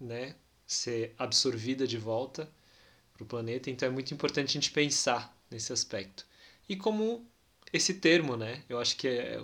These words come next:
o mais divertido é isso, as qualidades que ele tem e que a gente usa,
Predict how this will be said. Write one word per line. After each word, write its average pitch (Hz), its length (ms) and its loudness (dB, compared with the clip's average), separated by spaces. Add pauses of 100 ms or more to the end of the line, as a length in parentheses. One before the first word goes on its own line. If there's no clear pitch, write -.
(100)
o 127 120 -6
mais 135 260 2
divertido 143 520 2
é 151 40 2
isso, 127 280 4
as - 80 4
qualidades 131 600 2
que 160 100 0
ele 131 120 0
tem 127 380 0 (680)
e 120 60 -8
que 117 160 0
a 120 40 2
gente 120 260 0
usa, 170 520 2